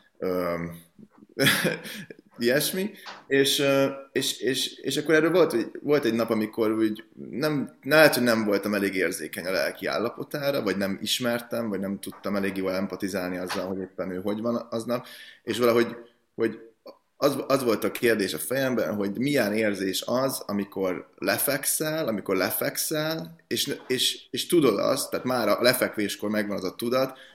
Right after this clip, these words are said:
hogy lehet, hogy ez az utolsó éjszaka, és egyszerűen csak nem kelsz fel. Engem ez a kérdés, ez ilyen zsigerileg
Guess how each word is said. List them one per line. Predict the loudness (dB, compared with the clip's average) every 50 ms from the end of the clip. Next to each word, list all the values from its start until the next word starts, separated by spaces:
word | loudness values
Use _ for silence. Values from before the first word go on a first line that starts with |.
| -20 -20 -20 _ _
hogy | 2 6
lehet, | 6 6 6 6 4 2 2
hogy | -2 -2 0 0
ez | 0 0
az | 0 0 -2
utolsó | -2 -4 -8 -8 -8 -6 -4 -2
éjszaka, | -2 -2 -2 -4 -6 -8 -6 -6 -6 -4
és | -4 -4 -6 -8
egyszerűen | -8 -6 -6 -4 -4 -6
csak | -6 -6
nem | -6 -8 -6 -4
kelsz | -6 -6 -4 -6 -8 -8
fel. | -8 -10 -10 -10 -12 -16 -20 -20 _ _
Engem | -8 0 2 4 4
ez | 4
a | 2 2
kérdés, | 2 2 4 4 4 2 2
ez | 0 0 -2 -2 -4 -8 -14 -14 -8
ilyen | -6 -4 -2 0
zsigerileg | 0 0 2 2 2 2 2 0 -4 -6 -10